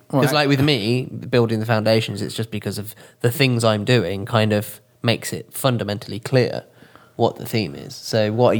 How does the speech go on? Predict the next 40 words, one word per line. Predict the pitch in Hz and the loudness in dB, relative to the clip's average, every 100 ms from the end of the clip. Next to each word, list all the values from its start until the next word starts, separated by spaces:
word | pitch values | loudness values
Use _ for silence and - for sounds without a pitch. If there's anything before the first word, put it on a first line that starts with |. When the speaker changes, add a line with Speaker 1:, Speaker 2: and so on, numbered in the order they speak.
| 113 | 4
Speaker 2:
you | 123 | 2
planning | 123 123 117 107 | 2 -2 0 -2
to | - 120 | -4 -6
actually | - - 107 104 - | -4 -8 -8 -12 0
do | 135 113 95 | 2 2 -2
next | 64 - - | -10 -14 -12
year? | - - _ | -12 -14 _
Speaker 1:
Mine | 110 113 110 | 2 4 6
is | 90 82 | 4 2
grow | - 98 87 78 80 87 | 0 4 4 4 0 -2
What | - 80 - | 2 2 2
the | |
Pitta, | 78 90 60 | 2 2 4
really. | 78 80 76 78 80 _ _ _ _ | 2 2 0 -4 -6 _ _ _ _
And | - 87 | 0 2
whether | 82 | 2
Speaker 2:
Okay. | 82 | 2
Speaker 1:
that | 87 | 2
means | 82 85 82 82 | 2 2 2 0
just | - 82 - | -2 -4 0
bigger | 90 85 | 0 4
as | 82 80 | 2 2
a | |
brand | 80 90 82 85 80 | 0 0 2 2 2
or | 76 | 4
as | 80 80 | 2 2
in | 82 80 | 0 2
more | 82 87 85 | 4 4 4
shops | - 85 - - | 2 -2 -2 -2
are | 80 - | -2 0
open, | 87 90 - 76 76 - _ - - - | 2 0 0 -4 -4 -10 _ -20 -18 -2
that's | 90 - | 0 0
the | - | -2
bigger | 73 82 78 | 0 0 0
goal | 76 78 78 | 0 2 2
for | - | -4
next | - - - 76 | -6 -6 -4 -2
year, | 71 76 - | -2 -4 -4
like, | - 67 - | -2 -2 -6
potentially | - 90 85 - 82 | -4 0 0 0 -4